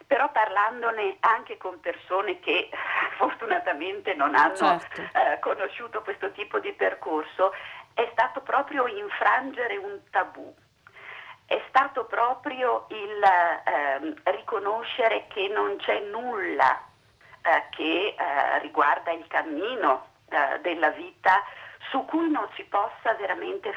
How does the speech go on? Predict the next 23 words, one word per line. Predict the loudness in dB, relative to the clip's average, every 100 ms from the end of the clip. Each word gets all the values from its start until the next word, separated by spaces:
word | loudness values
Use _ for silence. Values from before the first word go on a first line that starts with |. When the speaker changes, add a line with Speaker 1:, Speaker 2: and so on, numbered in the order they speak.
| 2
Speaker 1:
fare | 4 4 2 -4 -8
una, | -12 0 6 6 6 0 -12 -18 -18 -18 -20 _ _
una | -4 2 4
riflessione, | 4 0 -6 -6 -8 -4 -2 0 0 2
una, | 2 2 4 4 0 -8 -20 -20 _ _ -14
mm, | -12 -12 -14 -16 -18 -20 -16 -14 -14 _ _ _ _ _ _ -8 2
appunto, | 4 2 -4 -4 -4
non | -2 -2 -4
c'è | -6 -6
nulla | -2 -2 -2 0 0 0 -8
di | -18
cui | -6 -2
non | -2 -4 -8
si | -4
possa | 2 2 2 0
parlare, | 2 2 2 0 0 -4 -12 _ _ -20 -16 -12 -10 -10 -14 _ -2
e | 0
parlandone | 2 2 2 2 0 0 -4 -4 -4 -4 -4 0
acquista | 0 0 -8 -4 -2 -2 -4
subito, | -8 -6 -4 -2
immediatamente | 0 -2 0 0 2 0 0 -6 -6 -4 -2
una | 0 0
diversa | 0 0 2 2 0 2 4 4 2